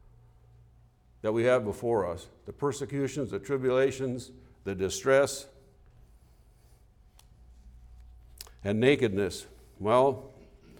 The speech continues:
that means literally to be stripped of clothing. We know that they stripped the Lord when they hung him on the cross, uh, to humiliate him. It also can mean, uh, to be stripped of dignity and brought to shame, which is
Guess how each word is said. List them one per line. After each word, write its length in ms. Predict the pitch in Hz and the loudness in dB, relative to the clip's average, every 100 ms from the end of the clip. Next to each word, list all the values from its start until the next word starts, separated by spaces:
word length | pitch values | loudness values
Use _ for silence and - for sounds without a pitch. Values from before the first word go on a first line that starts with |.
| - - - | -20 -20 -8
that 140 | 113 117 | -2 2
means 240 | 131 110 | 2 6
literally 260 | 143 147 117 | 6 6 4
to 60 | |
be 140 | 117 113 | -2 -2
stripped 380 | 117 143 113 | 2 2 2
of 160 | 110 80 | 0 -2
clothing. 640 | 143 151 156 117 120 123 120 - - - - - | 4 8 8 6 2 0 -8 -18 -20 -20 -20 -10
We 100 | 98 | -4
know 180 | 107 110 | -2 -2
that 100 | 107 | -2
they 120 | 104 | -4
stripped 400 | - 135 131 131 | -4 -2 -2 -2
the 80 | 104 | -4
Lord 480 | 117 131 117 117 | 2 4 2 -2
when 140 | 101 95 | -8 -6
they 100 | 98 | -4
hung 200 | 117 117 | -2 -2
him 120 | 107 | 0
on 200 | 113 104 | 0 -2
the 60 | 90 | -4
cross, 640 | 123 123 110 107 - - - _ _ _ _ _ - _ - - - - - - - - - - - - - | 0 4 4 2 -2 -16 -20 _ _ _ _ _ -20 _ -20 -20 -20 -20 -20 -20 -20 -20 -20 -20 -20 -20 -8
uh, 360 | 90 90 85 87 - - | -2 0 0 -4 -12 -10
to 100 | 95 | -4
humiliate 680 | 98 131 151 135 107 101 90 | 0 4 6 6 4 0 0
him. 440 | 98 104 110 104 - - - - - - - - - - - - - - | -4 -4 -6 -10 -20 -20 -20 -20 -20 -20 -20 -20 -20 -20 -20 -20 -20 -10
It 60 | 98 | 2
also 320 | 107 120 113 | 4 4 0
can 200 | 101 104 | -2 0
mean, 340 | 110 120 110 107 | 2 2 2 0
uh, 160 | 98 | -2
to 120 | 98 | -4
be 140 | 98 98 | -4 -4
stripped 400 | - 131 120 - | -2 -2 -2 -2
of 160 | 92 | -6
dignity 560 | 104 120 120 110 107 104 | -2 -2 0 -2 -2 0
and 120 | 92 | 0
brought 340 | 98 110 107 - | 2 2 2 -4
to 80 | |
shame, 640 | 80 - 127 117 101 98 104 | -8 -2 0 2 0 -2 -8
which 180 | 101 101 | -8 -8
is 260 | 92 - | -8 -10